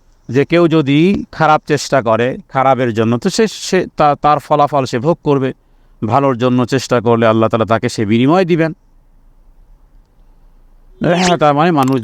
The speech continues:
যা, মানুষ, মানুষ তাই পায় যা সে করে। তাহলে কর্মের ফল মানুষকে ভোগ করতে হবে। এটা কেউ বলতে পারবে না যে আল্লাহ আমার জন্য এইভাবে নির্ধারণ করে রেখেছেন।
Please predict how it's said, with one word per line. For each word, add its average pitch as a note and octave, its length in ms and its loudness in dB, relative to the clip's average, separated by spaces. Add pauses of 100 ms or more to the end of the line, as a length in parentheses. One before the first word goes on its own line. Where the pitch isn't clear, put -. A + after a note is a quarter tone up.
যা, E3 520 4
মানুষ, C3+ 640 0 (200)
মানুষ A#2 500 0
তাই G3+ 320 0
পায় G3 400 2
যা G#2 260 0
সে F3 200 -2
করে। F#3 320 -2 (1500)
তাহলে C3 400 2
কর্মের D3 380 0
ফল C#3 380 0
মানুষকে C3 380 -2
ভোগ B2+ 220 0
করতে B2 240 0
হবে। A2+ 120 2
এটা B2 140 0
কেউ A#2+ 160 0
বলতে C#3+ 280 0
পারবে C3 260 0
না A#2+ 100 0
যে A#2 60 0
আল্লাহ A#2 240 2
আমার A#2 200 0
জন্য A2 160 0
এইভাবে G#2+ 340 0
নির্ধারণ G#2+ 460 -2
করে G#2+ 160 0
রেখেছেন। G2+ 400 -2